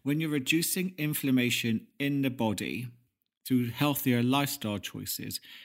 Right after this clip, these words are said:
it becomes much easier to manage the monkey mind. Add exercise, especially hiit exercise, which is known to boost your mitochondria and at the same time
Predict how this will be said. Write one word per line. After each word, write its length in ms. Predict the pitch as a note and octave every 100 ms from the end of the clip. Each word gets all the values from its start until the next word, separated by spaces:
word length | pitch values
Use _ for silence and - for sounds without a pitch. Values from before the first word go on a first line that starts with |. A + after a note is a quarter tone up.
| -
it 100 | C3+
becomes 440 | C#3 C3 B2+ B2 -
much 520 | A#2+ C3+ C#3+ - - -
easier 560 | C#3 C#3 C3 G#2+ G#2 F#2+ - - -
to 120 | B2
manage 500 | A#2+ A#2 A2+ G2+ -
the 100 | A2
monkey 340 | G2+ G2+ -
mind. 420 | F#2+ F#2+ F2+ E2+ - _ _ _ _ _ _ _ _ _ -
Add 200 | B2+ D3
exercise, 720 | D3+ D#3 D#3 - D#3+ D3+ D3
especially 680 | - - D#3+ C#3 C#3 A#2+ B2 -
hiit 260 | D3+ - -
exercise, 760 | - - B2+ C#3 B2+ B2+ B2 - - - - -
which 360 | A#2+ - - -
is 320 | A#2+ A#2 A#2
known 420 | A#2+ B2+ B2+ A#2+
to 320 | A#2+ - A2+
boost 440 | G#2+ C3+ C3 B2+ A#2
your 80 | A2
mitochondria 1040 | A#2+ A#2 A2+ - D#3 D#3 D#3 D3+ D#3 D3+ - - -
and 140 | A#2 A2+
at 80 |
the 80 | A2
same 380 | - B2+ A2 A2
time 640 | - D#3 D#3 D3+ D3+ D3